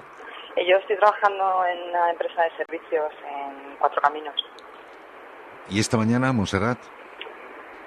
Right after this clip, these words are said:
Speaker 1: Y esta mañana he decidido venir en coche, mm, porque de principio no sé si está restaurada la línea, pero de todas formas, mm, hoy viernes no me he atrevido a coger el tren.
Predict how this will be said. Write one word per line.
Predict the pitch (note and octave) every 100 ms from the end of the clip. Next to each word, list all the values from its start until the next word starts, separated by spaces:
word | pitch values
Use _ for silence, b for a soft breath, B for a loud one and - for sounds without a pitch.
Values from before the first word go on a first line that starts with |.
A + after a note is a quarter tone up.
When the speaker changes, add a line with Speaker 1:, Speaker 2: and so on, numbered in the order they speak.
| -
Speaker 1:
Y | G#3 F#3 F#3
esta | F#3+ -
mañana | G3+ G3+ G3+ G3 G3
he | F#3+
decidido | F#3 F3 F3 F3+ F3+ E3+ E3 D#3+ D#3+ D#3+
venir | D#3+ F3 E3
en |
coche, | D#3+ F3 A3+
mm, | A#3 - - - - - F3 D#3 D#3 D3+ D3
porque | D#3+ - D3+ C#3+ C#3+ C#3 C3+ C3 C3+ - -
de | F3 E3+
principio | - D#3+ F#3 F#3
no | F#3
sé | F#3 F3 -
si | E3+ D#3+
está | D#3+ - E3 D#3+ D#3 D3
restaurada | D#3 E3 D#3+ D#3+ D#3+ D#3+
la | D3+
línea, | D3+ F3+ G3 A3 -
pero | D#3+ D3 D3 D3
de | C#3+
todas | - C#3+ -
formas, | D3+ D3 D3 D3 C#3+ - D3+
mm, | D3 D3
hoy | D3+ D#3
viernes | D3+ D3+ D#3+ D3+ D3+
no |
me | D3
he | C#3
atrevido | B2+ C3 C#3 C3
a |
coger | - - C#3
el |
tren. | - D#3+